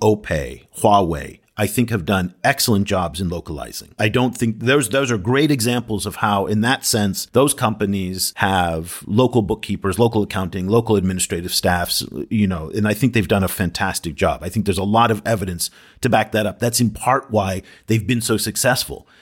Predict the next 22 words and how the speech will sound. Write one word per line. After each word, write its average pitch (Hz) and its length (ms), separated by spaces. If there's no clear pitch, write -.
because 113 500
they 113 100
have 135 360
localized 92 540
so 71 200
well. 65 360
The 123 60
state-owned 180 520
enterprises, 85 680
though, 80 360
are 107 80
very 101 260
different. - 480
I 107 80
think 104 240
those 135 340
are 101 100
much 120 360
more 98 300
conservative. 73 760
And 135 220
then 196 340